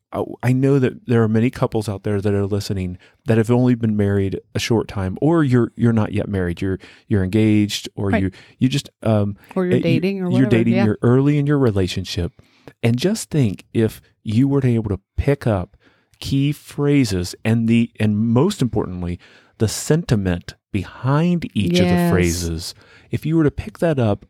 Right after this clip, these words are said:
Speaker 1: early in your marriage or early in your relationship, how much further will you be along, especially if you make it a habit? And these are phrases that we would say that you need to adopt for the life of your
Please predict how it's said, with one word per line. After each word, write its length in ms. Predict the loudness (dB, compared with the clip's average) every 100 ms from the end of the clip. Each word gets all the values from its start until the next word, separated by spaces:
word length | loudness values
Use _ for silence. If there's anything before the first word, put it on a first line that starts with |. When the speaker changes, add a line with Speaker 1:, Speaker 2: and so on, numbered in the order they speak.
| _ 0
Speaker 1:
early 460 | 2 4 2 0
in 140 | 0 0
your 140 | -2
marriage 840 | -2 0 0 0 -2 -2 -6 -12 -18 _ _ _ _ _ 0
or 160 | 2
early 360 | 4 2 4 2
in 100 | 0
your 120 | 0
relationship, 760 | -2 -2 -4 -4 -6 -6 -8 -10 _ _ _ _
how 200 | -6 -4
much 300 | -4 -6 -8 -2
further 380 | 2 4 4 2
will 160 | 2
you 160 | 2 0
be 160 | 0 -2
along, 320 | 0 -2 0
especially 560 | -4 0 0 0 0 0
if 140 | 2
you 100 | 0
make 260 | 2 2 0
it 60 |
a 80 | -2
habit? 300 | -2 -2 -2
And 100 | 0
these 180 | 0 0
are 60 |
phrases 480 | -2 0 0 -2 -4
that 160 | -4 -8 -8
we 280 | -2 0 0
would 280 | 0 0 -2
say 480 | -8 -6 -8 -10 -14 _ _ _ -20 _ _
that 320 | 0 2 0 -4 _ _ _
you 600 | 0 2 4 4 2 0 -2
need 300 | 0 0 0
to 140 | 0
adopt 420 | 0 0 -2 -4 -10
for 140 | -6
the 140 | -4 -4
life 480 | -2 0 0 -2
of 160 | -6 -2
your 400 | -2 0 -2